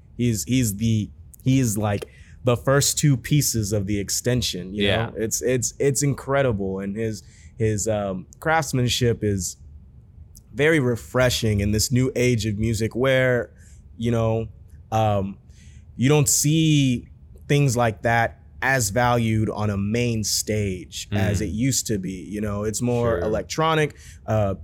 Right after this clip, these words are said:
Speaker 1: uh, more people are using auto-tune, which is cool because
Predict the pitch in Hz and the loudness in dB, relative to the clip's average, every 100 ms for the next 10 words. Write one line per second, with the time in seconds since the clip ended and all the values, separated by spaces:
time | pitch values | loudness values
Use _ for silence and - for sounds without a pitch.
0 | - - 101 98 92 107 123 117 123 117 | -16 -8 -4 -2 -2 0 0 0 -2 0
1 | 107 110 113 110 107 101 - - 160 156 | 2 0 0 0 -2 -2 -6 -2 2 2
2 | 147 156 147 147 139 123 175 160 - 185 | 2 0 2 2 2 2 2 0 2 4
3 | 190 151 135 131 107 | 4 2 2 0 0